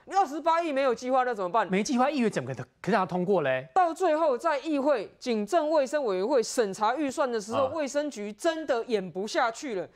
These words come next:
Speaker 1: 所以卫生局长黄世杰在议会里面公开讲说，这一笔可以删掉，
Speaker 2: 嗯。
Speaker 1: 删到剩一千块没关系。接下来呢，更荒谬的来了。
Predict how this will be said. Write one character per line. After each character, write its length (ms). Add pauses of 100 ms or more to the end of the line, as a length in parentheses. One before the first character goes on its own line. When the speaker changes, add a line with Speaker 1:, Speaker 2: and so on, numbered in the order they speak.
(200)
Speaker 1:
所 160
以 40
卫 200
生 200
局 160
长 200
黄 180
世 220
杰 200
在 160
议 100
会 180
里 120
面 220
公 200
开 180
讲 220
说， 160
这 140
一 60
笔 220
可 300
以 160
删 300
掉， 260 (120)
Speaker 2:
嗯。 220
Speaker 1:
删 240
到 160
剩 220
一 80
千 180
块 220
没 160
关 240
系。 280 (420)
接 200
下 200
来 100
呢， 160
更 220
荒 160
谬 180
的 140
来 120
了。 160